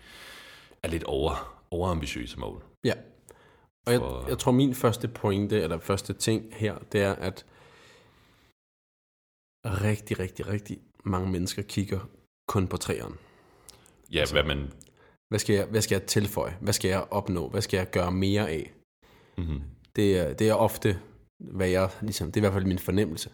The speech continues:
Speaker 2: ikke? Sådan, jeg skal, skal træne mere, og skal læse mere,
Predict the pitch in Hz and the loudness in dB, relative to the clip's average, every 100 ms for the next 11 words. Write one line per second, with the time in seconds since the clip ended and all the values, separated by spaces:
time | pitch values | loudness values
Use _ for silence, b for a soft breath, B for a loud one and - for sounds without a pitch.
0 | _ - 113 B B B B - 92 - | _ -8 -8 B B B B -2 -2 0
1 | 92 B B B B - 110 - 104 104 | -2 B B B B -8 -4 2 4 6
2 | 101 80 82 - - _ _ - 117 - | 4 2 -4 -10 -20 _ _ -12 -10 -4
3 | 95 92 98 101 107 110 101 87 80 | -4 -2 0 4 4 4 4 2 -4